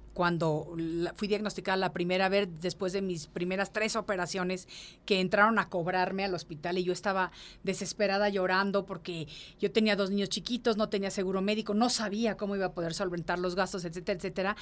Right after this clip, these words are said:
Y mi patólogo adorado, Tito Cartagena, al que de verdad amo verdaderamente, me ve llorando y me dice, "Tranquila, mujer, los problemas que se pueden relacion-, resolver con dinero no son realmente problemas.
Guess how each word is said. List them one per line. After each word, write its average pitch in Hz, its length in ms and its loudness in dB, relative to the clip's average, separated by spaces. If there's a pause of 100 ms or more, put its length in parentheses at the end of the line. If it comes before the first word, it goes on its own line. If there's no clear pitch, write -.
(260)
Y 226 100 4
mi 226 140 6
patólogo 214 580 2
adorado, 185 460 4
Tito 190 260 -4
Cartagena, 185 720 0
al 170 140 -2
que 180 160 -4
de 180 160 -2
verdad 180 260 -2 (160)
amo 214 320 6
verdaderamente, 180 840 -2 (600)
me 226 180 4
ve 262 100 6
llorando 262 380 2
y 240 80 2
me 233 100 0
dice, 208 400 -4 (260)
"Tranquila, 269 480 2
mujer, 226 360 -2 (720)
los 226 180 2
problemas 262 800 2
que 220 140 0
se 196 160 -4
pueden 240 360 2
relacion-, 185 500 -4
resolver 196 680 -2
con 247 260 2
dinero 208 540 0 (300)
no 226 140 0
son 240 180 -2
realmente 220 460 -2
problemas. 208 640 -8